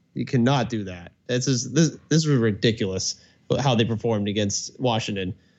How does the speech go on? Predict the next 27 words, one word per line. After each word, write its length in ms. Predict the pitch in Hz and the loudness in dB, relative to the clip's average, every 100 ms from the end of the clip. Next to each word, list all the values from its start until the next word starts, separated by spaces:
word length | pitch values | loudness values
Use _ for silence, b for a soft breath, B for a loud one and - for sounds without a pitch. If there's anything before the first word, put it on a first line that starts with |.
| b b _ | b b _
who 140 | 135 123 | 4 6
really 320 | 135 156 139 | 6 6 6
just, 240 | 127 127 - B - | 4 0 -8 B 2
I 60 | |
mean, 120 | 175 165 | 4 4
you 80 | |
got, 260 | 196 220 - | 2 0 -2
you 120 | 151 | 0
let 180 | 254 - | 0 0
Sam 480 | - - 147 170 170 | -2 0 2 2 0
Howell 640 | - 110 113 139 170 - _ _ _ | -2 -6 -4 -2 -4 -8 _ _ _
look, 240 | 143 139 - - 151 135 | -2 -2 -4 -12 -4 2
beat 180 | 170 | 4
you. 180 | 170 185 | 4 4
Like, 240 | 147 123 127 | 6 4 4
you 140 | 156 | 4
let 240 | 160 156 | 4 4
Sam 340 | - 147 143 156 | 2 4 6 6
Howell 280 | 147 139 123 | 4 2 2
look 160 | 117 | 0
better 200 | 127 123 | 0 2
than 200 | 117 107 | 2 0
Da-, 220 | 104 113 - - | 0 -2 -4 -14
than 320 | 131 127 127 113 | -10 0 0 2
Carson 400 | 143 123 117 104 | 2 0 -2 -2
Wentz. 280 | 107 98 - | -2 -4 -6
I, 240 | 120 120 | -4 -4